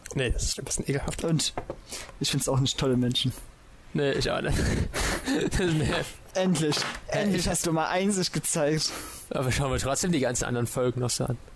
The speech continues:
Speaker 2: <laughs>
Speaker 1: Wie viele Folgen sind es denn hier noch vom, von Laura und der Wendler jetzt wird geheiratet? Äh.
Speaker 2: Weißt du, da kannst du ja auch einfach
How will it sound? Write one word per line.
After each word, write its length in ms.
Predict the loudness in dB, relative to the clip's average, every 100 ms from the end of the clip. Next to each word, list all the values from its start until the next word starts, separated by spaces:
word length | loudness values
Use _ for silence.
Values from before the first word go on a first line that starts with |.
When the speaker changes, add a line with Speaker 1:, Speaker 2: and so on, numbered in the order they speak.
| -4
Speaker 2:
<laughs> 260 | -4 -2 -2
Speaker 1:
Wie 40 |
viele 280 | 0 2 2
Folgen 320 | 2 2 2
sind 200 | 2 2
es 120 | 2
denn 100 | 2
hier 140 | 2 2
noch 140 | 0
vom, 340 | 0 0 0 -2
von 200 | -2 0
Laura 360 | 2 2 2 2
und 80 | 2
der 100 | 2
Wendler 200 | 2 2
jetzt 180 | 2
wird 120 | -2 0
geheiratet? 540 | 0 2 2 0 -2 -20 -20 -10 -2
Äh. 180 | 2 2
Speaker 2:
Weißt 240 | 0 0
du, 80 | -2 -4 -18 -16 -14 -14 -6
da 80 | -4
kannst 420 | 0 0 0 0
du 40 | 0
ja 200 | 2 2
auch 220 | 2 2
einfach 560 | 0 0 2 2 0